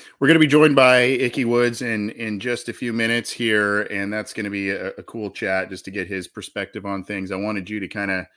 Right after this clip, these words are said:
have the, the floor there, John, because you were, you were there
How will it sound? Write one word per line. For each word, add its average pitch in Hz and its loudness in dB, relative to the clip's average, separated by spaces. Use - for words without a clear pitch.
have 113 0
the, 90 -2
the 90 -8
floor 113 0
there, 95 0
John, 92 -4
because 90 -8
you 110 -4
were, 87 -6
you 95 -12
were 82 -10
there 151 2